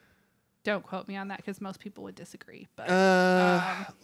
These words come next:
Speaker 2: speaking of games that are just a pile of cubes that you, that have an economic <laughs> board.
Speaker 1: Yes.
Speaker 2: Power Grid is exactly that.
Speaker 1: There is no theme in
Speaker 2: There's
Speaker 1: Power
Speaker 2: not.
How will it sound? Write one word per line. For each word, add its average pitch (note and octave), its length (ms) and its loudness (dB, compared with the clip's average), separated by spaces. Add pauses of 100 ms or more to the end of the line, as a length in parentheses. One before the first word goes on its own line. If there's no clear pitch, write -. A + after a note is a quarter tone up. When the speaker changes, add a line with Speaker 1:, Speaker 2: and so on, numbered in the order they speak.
(200)
Speaker 2:
speaking B3+ 480 0
of C3 400 2
games B2+ 320 -2
that A#2+ 120 -4
are A2 40 -8
just A2 160 -6
a A2+ 40 -10
pile A#2 300 -2
of - 120 -8
cubes A#2 460 -6
that F#2+ 100 -18
you, A#2 260 -8
that A2+ 140 -4
have G#2+ 320 -4
an A2 100 -6
economic G#2 680 -8 (120)
<laughs> C#3+ 60 -10
board. A#2 420 -10 (1300)
Speaker 1:
Yes. A3 480 -4 (100)
Speaker 2:
Power G#3+ 320 6
Grid C3+ 400 -2 (240)
is D#3 220 -4
exactly C3 640 -4
that. F#2+ 340 -10 (200)
Speaker 1:
There F#4 200 0
is D4 160 -4
no A#3+ 420 0
theme G3 340 -8
in F#3 60 -6
Speaker 2:
There's F#3 240 2
Speaker 1:
Power F3+ 140 -4
Speaker 2:
not. G#2+ 340 -4